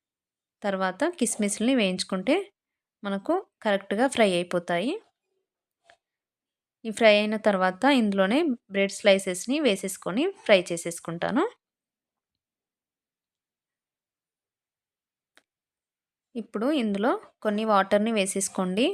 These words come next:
ఒక వన్ గ్లాసెస్ వరకు వాటర్ని వేసేసుకొని ఇవి మరిగిన తర్వాత మనము బ్రెడ్స్ని వేసేసుకోవడమే. పాలు ఎక్కువ వేస్తే మరీ స్టిక్కీ స్టిక్కీగా వస్తుంది,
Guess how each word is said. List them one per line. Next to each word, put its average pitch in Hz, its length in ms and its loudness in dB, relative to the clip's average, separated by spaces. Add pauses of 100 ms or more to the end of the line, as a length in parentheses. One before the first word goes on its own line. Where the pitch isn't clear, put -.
(160)
ఒక 202 140 -6
వన్ 190 280 2
గ్లాసెస్ 185 460 -2
వరకు 190 300 -2
వాటర్ని 196 440 2
వేసేసుకొని 185 600 -4 (1300)
ఇవి 214 220 -4
మరిగిన 202 320 2
తర్వాత 185 420 0 (380)
మనము 202 280 -4 (340)
బ్రెడ్స్ని 196 440 -2
వేసేసుకోవడమే. 196 720 -2 (720)
పాలు 214 280 -4
ఎక్కువ 208 280 -6
వేస్తే 190 320 -2 (120)
మరీ 190 280 4
స్టిక్కీ 208 400 -6
స్టిక్కీగా 196 520 0
వస్తుంది, 196 480 0